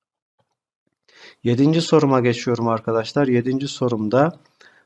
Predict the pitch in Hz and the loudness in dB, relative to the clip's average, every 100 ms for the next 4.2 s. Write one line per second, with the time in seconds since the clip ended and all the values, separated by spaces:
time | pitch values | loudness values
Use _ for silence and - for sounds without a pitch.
0 | _ _ _ _ _ 151 170 175 147 - | _ _ _ _ _ 4 4 4 2 0
1 | 127 127 127 139 143 143 131 117 123 127 | 2 2 2 2 4 4 4 2 0 0
2 | 123 117 120 110 117 143 160 156 120 123 | 0 -2 -4 -2 -2 0 -2 -10 0 2
3 | 127 143 - 156 139 - 127 120 117 85 | 2 0 -2 -2 -2 2 2 4 0 0
4 | - - | -6 -8